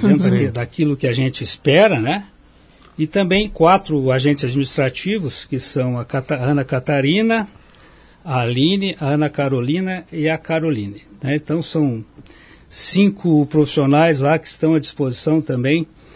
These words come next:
Speaker 1: para melhor atender todos os nossos associados e também, né, elucidar dúvidas,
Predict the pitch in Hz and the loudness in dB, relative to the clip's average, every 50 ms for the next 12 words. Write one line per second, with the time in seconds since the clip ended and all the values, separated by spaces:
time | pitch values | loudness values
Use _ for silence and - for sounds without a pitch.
0 | - - - - 135 143 147 143 135 143 139 131 143 147 151 151 135 - 147 139 | -20 -10 -2 0 2 2 4 4 4 4 4 4 4 4 4 2 0 0 -2 0
1 | 131 139 156 151 151 - - - 170 185 202 185 156 156 143 156 156 160 156 - | 2 2 2 2 0 -6 -2 2 4 6 6 4 4 0 2 2 2 2 0 0
2 | 151 131 120 - - 117 - - - 139 151 175 180 160 165 202 202 - 226 220 | -4 -4 -4 -4 -6 -6 -6 -2 0 0 2 2 0 -2 -4 -8 -6 -4 -4 -2
3 | 190 165 185 208 185 151 147 175 196 180 160 143 147 151 147 - - 156 139 156 | 0 2 2 2 2 2 2 2 0 -2 -2 -2 -2 -2 -2 -4 -4 0 2 2
4 | 160 151 127 120 143 165 196 202 185 156 143 147 147 143 143 - | 2 2 2 2 2 4 4 4 4 2 0 0 0 0 -2 -6